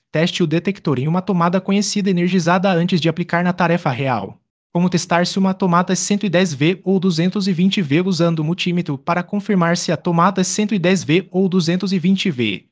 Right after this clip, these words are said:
Nessa tensão entre os pinos com o multímetro na função A C V. Verifique as pontas, preta no céu M e vermelha no terminal de tensão.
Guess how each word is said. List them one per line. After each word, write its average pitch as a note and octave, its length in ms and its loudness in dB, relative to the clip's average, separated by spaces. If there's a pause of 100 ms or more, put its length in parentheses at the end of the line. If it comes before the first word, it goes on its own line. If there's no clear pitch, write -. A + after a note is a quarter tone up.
Nessa C3 260 -2
tensão D#3+ 420 -2
entre D#3+ 220 -2
os F#3 140 -2
pinos C3+ 340 -4
com F3+ 140 -2
o - 20 2
multímetro F3 540 -2
na D#3 100 0
função F3 500 -2
A F#3 120 0
C D3+ 240 -2
V. A#2+ 340 -4 (340)
Verifique G3 360 4
as G3+ 100 0
pontas, C3+ 640 -2
preta G3 260 2
no F3 80 4
céu F3 240 4
M G3 320 4
e F#3 80 4
vermelha D3+ 460 4
no E3+ 80 2
terminal F3+ 480 4
de D#3 100 2
tensão. D3 560 2